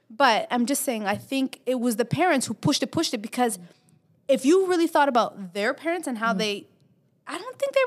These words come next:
Speaker 1: really pushed it because, like, okay, so the reason why this thought came about.
Speaker 2: Mm.
Speaker 1: So I was reading a Hadrawi poem.
Speaker 2: Mm.
Speaker 1: It's called Beledweyne,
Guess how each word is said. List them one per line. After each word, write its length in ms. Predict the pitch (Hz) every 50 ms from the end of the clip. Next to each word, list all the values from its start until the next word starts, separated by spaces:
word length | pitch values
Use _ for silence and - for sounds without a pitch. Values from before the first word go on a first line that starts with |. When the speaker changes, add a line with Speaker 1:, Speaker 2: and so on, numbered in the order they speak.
| 494
Speaker 1:
really 140 | 494 466 453
pushed 280 | 453 - 480 508 - -
it 100 | 466 427
because, 500 | 381 349 - 359 381 370 370 330 - - _ _ _ _ _ _ _ _ _ _ _ _ _ _ _ _ _ _ _ _ _
like, 400 | - 392 403 403 381 320 - -
okay, 280 | 294 - 302 262 214 208
so 340 | - - 294 254 226 - - -
the 160 | 247 220 302
reason 340 | 302 415 494 508 453 359 311
why 200 | 320 294 285 277
this 140 | 254 269 -
thought 280 | - 240 214 220 -
came 160 | - 247 226 220
about. 340 | 196 180 190 160 - - - _ _ _ -
Speaker 2:
Mm. 200 | 180 180 175 170 - _ _
Speaker 1:
So 340 | - - 294 254 240 220 -
I 120 | - 220 277
was 300 | 311 339 359 349 277 226
reading 480 | 220 262 269 262 262 254 240 233 220 -
a 40 | -
Hadrawi 580 | - - 214 196 202 208 220 226 240 226 196
poem. 520 | - - 214 196 165 156 151 - 220 226 - _ -
Speaker 2:
Mm. 100 | 185 180
Speaker 1:
It's 80 | 175 165
called 240 | - 220 196 175 170
Beledweyne, 460 | 208 226 226 214 190 190 190 202 -